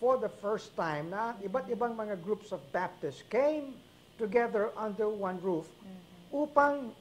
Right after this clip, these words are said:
Speaker 1: well, ma-, ma-realize ng bawat isa at, uh, maihayag sa lahat ang impact ng mga churches sa nation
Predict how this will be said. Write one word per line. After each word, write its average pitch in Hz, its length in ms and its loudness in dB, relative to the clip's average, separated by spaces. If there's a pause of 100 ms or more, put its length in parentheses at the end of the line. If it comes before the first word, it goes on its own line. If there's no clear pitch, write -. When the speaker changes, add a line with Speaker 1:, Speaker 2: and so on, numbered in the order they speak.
(380)
Speaker 1:
well, 294 240 4 (560)
ma-, 320 400 -2
ma-realize 233 960 0
ng 175 160 -8
bawat 170 480 -2
isa 151 320 -4 (400)
at, 240 160 4 (160)
uh, 220 320 4 (400)
maihayag 226 640 0 (160)
sa - 80 -8
lahat 170 320 -4 (480)
ang 233 160 0 (160)
impact 220 480 0 (240)
ng 214 80 0
mga 196 220 -2 (100)
churches 180 480 -4 (300)
sa 226 160 0
nation 208 720 -4